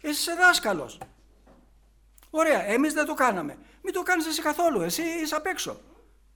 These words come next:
Δεν μπαίνουμε στον ανταγωνισμό ποιος είναι μεγαλύτερος.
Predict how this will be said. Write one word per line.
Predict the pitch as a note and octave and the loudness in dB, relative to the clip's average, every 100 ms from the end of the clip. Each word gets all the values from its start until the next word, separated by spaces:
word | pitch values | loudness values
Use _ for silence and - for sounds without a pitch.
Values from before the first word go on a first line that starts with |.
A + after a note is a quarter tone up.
| - - _ | -20 -20 _
Δεν | B3 D#4+ | -8 4
μπαίνουμε | D4 B3 G3+ F#3+ | 6 6 4 -2
στον | F#3+ E3+ G3 | -4 -8 -8
ανταγωνισμό | F#3+ F#3+ F3+ F#3 F3+ E3 F3+ D3 - - _ _ _ | -6 -4 -2 -4 -6 -6 -6 -6 -12 -20 _ _ _
ποιος | - G#3 G3 | -6 -6 -2
είναι | E3+ | -2
μεγαλύτερος. | F3 F3+ E3 D#3+ C3 A#2 - | -2 -2 -2 -4 -8 -10 -14